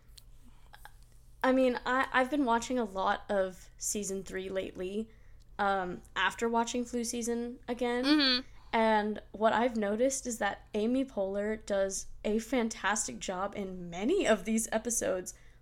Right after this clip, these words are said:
Speaker 1: playing, like, delirious, playing kinda drunk, playing sick and goofy, and, like, it's just <laughs> so funny. It's so
Speaker 2: It's just,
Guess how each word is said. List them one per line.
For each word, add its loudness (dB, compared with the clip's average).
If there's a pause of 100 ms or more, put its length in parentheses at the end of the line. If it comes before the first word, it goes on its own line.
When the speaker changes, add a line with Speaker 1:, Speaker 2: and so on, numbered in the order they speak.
(120)
Speaker 1:
playing, 2
like, -4 (180)
delirious, 0
playing -8 (100)
kinda -6
drunk, 0
playing -6
sick 0
and -8
goofy, -2
and, -4
like, -10 (600)
it's 4
just 2
<laughs> 4
so 6 (220)
funny. -6 (500)
It's -12
so -10
Speaker 2:
It's 8
just, 8